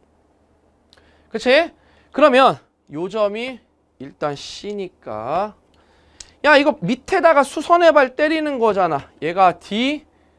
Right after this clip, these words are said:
E, F 아니야? 그 여기다가 수선의 발을 때려야겠네, 그치? 근데 그 수선의 발 어디에 나와 있어? 여기에 얘의 수직이 되게 와야지. 그러니까 여기 어딘가에 에이치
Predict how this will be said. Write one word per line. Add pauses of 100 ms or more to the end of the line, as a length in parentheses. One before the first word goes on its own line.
(1000)
E, (640)
F
아니야? (880)
그
여기다가
수선의
발을
때려야겠네,
그치? (140)
근데
그
수선의
발
어디에
나와
있어? (460)
여기에 (400)
얘의
수직이
되게
와야지. (2250)
그러니까
여기
어딘가에
에이치